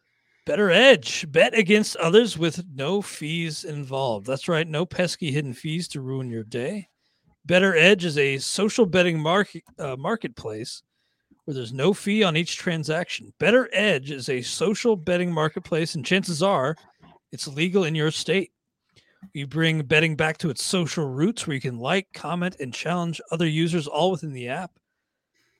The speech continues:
Play without getting played at Better Edge. That's B E T T O R edge dot com.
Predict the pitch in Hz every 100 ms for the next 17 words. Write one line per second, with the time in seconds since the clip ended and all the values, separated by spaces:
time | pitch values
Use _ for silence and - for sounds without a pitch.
0 | _ - 190 240 220 226 156 214 214 -
1 | - 220 160 120 135 127 123 156 208 -
2 | 185 180 190 156 131 151 139 175 180 -
3 | - 190 185 185 - - 202 190 165 -
4 | 180 202 165 160 185 - - 165 170 -
5 | - 151 - - - - 247